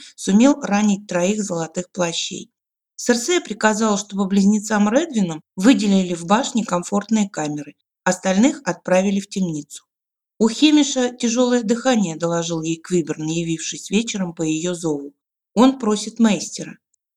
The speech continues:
Передайте ему, что он его получит, как только во всём сознается».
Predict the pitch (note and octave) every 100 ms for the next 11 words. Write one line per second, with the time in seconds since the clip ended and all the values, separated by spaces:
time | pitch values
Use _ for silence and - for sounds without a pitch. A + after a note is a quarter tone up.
0 | _ A3+ B3 C#4 D4 D4 A#3+ G#3+ G#3+ G3+
1 | - G#3 G#3+ A3 G3+ G#3 G3 F#3+ F3+ G#3
2 | C#4+ D4+ - F#3 F#3 G#3 G#3+ B3 F#3+ E3
3 | - F#3 - F#3 D#3+ D3+ D3 - -